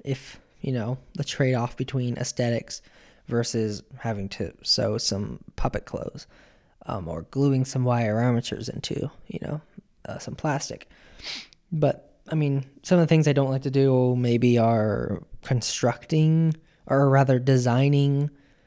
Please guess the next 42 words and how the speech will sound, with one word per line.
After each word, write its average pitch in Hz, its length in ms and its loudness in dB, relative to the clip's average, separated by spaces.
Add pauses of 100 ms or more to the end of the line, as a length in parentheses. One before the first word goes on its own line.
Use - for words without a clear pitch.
(320)
puppet - 480 -2
armatures 165 400 0
from 196 120 4
scratch. - 460 -2 (480)
I'm 151 100 4
hoping 180 280 12
that 139 160 6
the, 131 320 4 (1600)
that 151 220 0
problem 127 300 2
will 117 80 0
solve 113 300 2
itself. - 500 -4 (360)
Once 135 320 6
I 120 80 0
make 120 640 0 (200)
a 123 400 0 (320)
puppet - 540 -4
armature, 294 520 -2
I'll 156 120 2
be 156 180 0
able 151 180 2
to - 220 -6
make 135 380 0
it - 280 -6 (520)
over 139 140 2
and 120 80 6
over 151 140 10
and - 80 4
over 127 160 6
again, - 260 -4 (720)
um, 120 160 2
which 131 200 2
is 123 100 -2
why 117 220 2
I'm 107 240 -2
really 117 240 2
drawn 110 240 2
to 107 60 0
three 113 220 0
D 110 120 -2
printing. - 560 8